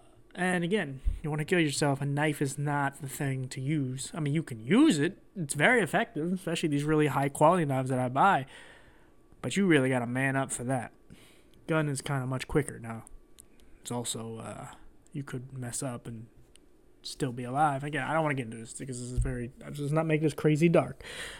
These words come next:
But that's the reason why I don't have guns. But I'm also, but he also taught me lessons on, you know, to respect that, and I still do to this day. <clears throat>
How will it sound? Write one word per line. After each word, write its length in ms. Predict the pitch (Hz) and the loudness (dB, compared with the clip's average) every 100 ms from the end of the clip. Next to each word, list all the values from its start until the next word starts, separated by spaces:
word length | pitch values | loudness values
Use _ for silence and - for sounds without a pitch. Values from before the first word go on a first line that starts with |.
| - | 0
But 100 | - | 6
that's 180 | 202 208 | 6 8
the 60 | |
reason 200 | 220 190 | 8 8
why 140 | 170 156 | 8 6
I 40 | |
don't 120 | 151 | 6
have 160 | 139 135 | 2 0
guns. 220 | 131 127 | -4 -4
But 160 | - 175 | 4 6
I'm 100 | 185 | 6
also, 220 | 190 175 | 4 4
but 100 | 170 | 4
he 140 | 190 | 4
also 240 | 185 165 170 | 4 2 0
taught 260 | 139 139 135 | 0 -2 -2
me 100 | 135 | -4
lessons 460 | 131 123 131 123 | -4 -6 -8 -8
on, 440 | 123 120 120 120 - - - - - - - _ - _ | -6 -6 -6 -8 -12 -20 -20 -20 -16 -16 -16 _ -20 _
you 120 | 170 | -4
know, 180 | 147 131 135 - - - - _ - - | -4 -4 -10 -18 -20 -20 -20 _ -20 -8
to 100 | - | -2
respect 400 | 156 139 190 190 | 0 2 2 0
that, 80 | 143 | -2
and 120 | 139 | -2
I 100 | 143 | 0
still 240 | 139 160 143 | 0 0 0
do 280 | 160 170 - - - - - - - - | -2 -2 -4 -8 -8 -10 -18 -20 -20 -18
to 120 | - 151 | 0 0
this 160 | 135 | 0
day. 240 | - 135 - - - - - - - - - - - - - - | -2 -8 -8 -18 -20 -20 -20 -20 -20 -20 -20 -16 -8 -8 -10 -4
<clears throat> 420 | - - 196 156 | 0 6 6 4